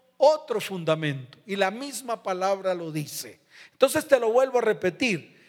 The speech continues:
Tus fundamentos deben estar colocados sobre la roca que es Jesucristo. Y esto se hace, así como lo dice la palabra, cavando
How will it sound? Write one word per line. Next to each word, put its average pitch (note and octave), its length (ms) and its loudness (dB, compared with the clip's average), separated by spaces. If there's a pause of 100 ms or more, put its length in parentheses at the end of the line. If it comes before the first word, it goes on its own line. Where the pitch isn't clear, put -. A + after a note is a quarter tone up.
(260)
Tus C4+ 320 -2
fundamentos C#4 1200 0
deben C4 300 4
estar B3 320 -2
colocados A3+ 580 0
sobre A3 380 2
la G#3+ 140 2
roca C4 500 2
que A3+ 120 2
es - 120 -2
Jesucristo. B3 1040 -2 (380)
Y G#3 100 0
esto A#3 380 4
se G3 180 -2
hace, G3+ 400 -2
así D#3 240 -8
como F#3 220 -2
lo E3 120 -2
dice F#3 280 -2
la E3+ 120 0
palabra, E3+ 560 -4 (460)
cavando G#3 960 0